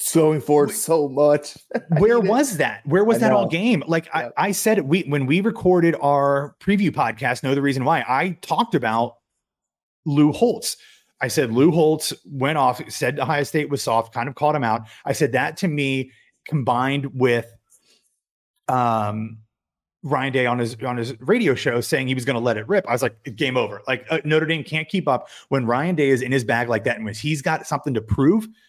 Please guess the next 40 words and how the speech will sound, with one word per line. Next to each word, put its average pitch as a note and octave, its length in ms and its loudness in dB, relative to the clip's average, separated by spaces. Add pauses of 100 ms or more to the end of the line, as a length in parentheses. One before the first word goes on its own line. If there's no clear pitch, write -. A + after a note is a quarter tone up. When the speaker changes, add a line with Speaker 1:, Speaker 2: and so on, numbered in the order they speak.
(960)
Speaker 2:
he, D#3+ 160 -2
that's D#3 260 -2
when F#3 140 4
he's E3+ 160 4
at D3+ 100 2
his A#2+ 100 -2
best. - 380 -6 (200)
We C#3 120 -2
didn't B3 220 0
see G#3 220 0
that. - 240 -8 (140)
We D#3+ 140 2
didn't F#3+ 160 -2
see F#3+ 200 -2
that F3 180 2
in D3+ 80 -2
the C#3 60 -4
game. B2+ 340 -6 (400)
I D3 100 0
love C3 400 0
what C3+ 140 0
he C#3 80 0
did B2+ 160 2
after B2 200 -2
the A2+ 60 -6
game, B2+ 340 -6
kind A#2+ 140 -4
of A2 60 -8
stepping C3+ 340 -4
up A#2+ 160 -4
for A#2 140 -2
his G#2+ 100 -4
players. D#3 400 0 (440)
Um, A2+ 640 -2 (280)
I B2+ 80 -4
don't C3 180 -4
know C3 260 0
that, B2 220 -2
like, A#2+ 300 -2 (480)
a - 80 -4